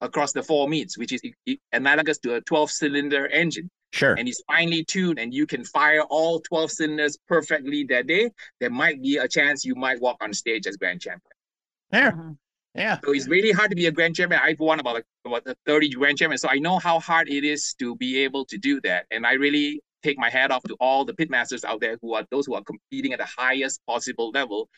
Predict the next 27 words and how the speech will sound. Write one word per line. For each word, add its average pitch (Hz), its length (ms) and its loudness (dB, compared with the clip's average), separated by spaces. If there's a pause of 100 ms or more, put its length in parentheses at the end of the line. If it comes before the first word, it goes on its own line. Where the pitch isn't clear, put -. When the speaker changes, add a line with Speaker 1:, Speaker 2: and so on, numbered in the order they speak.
(320)
Speaker 1:
that - 140 -4
they 143 80 2
can 131 160 -8
consistently 151 880 -2
execute 143 420 -4 (140)
every 147 300 2
single 139 380 -2
weekend 131 440 0 (360)
thirty-five 156 600 2
times 139 360 0
a 107 80 -4
year. 117 400 -4
<laughs> - 40 -20 (200)
So 185 100 6
to 175 160 2 (140)
me, - 180 0
Speaker 2:
Yeah. - 280 2
Speaker 1:
I, - 100 4 (540)
that's 190 260 4
a, 151 200 6
a 147 40 2
phenomenal 170 640 2
accomplishment. 156 500 -2
Speaker 3:
It 214 140 -2
is. - 260 -8 (160)
It 190 140 -6
is. 165 260 -10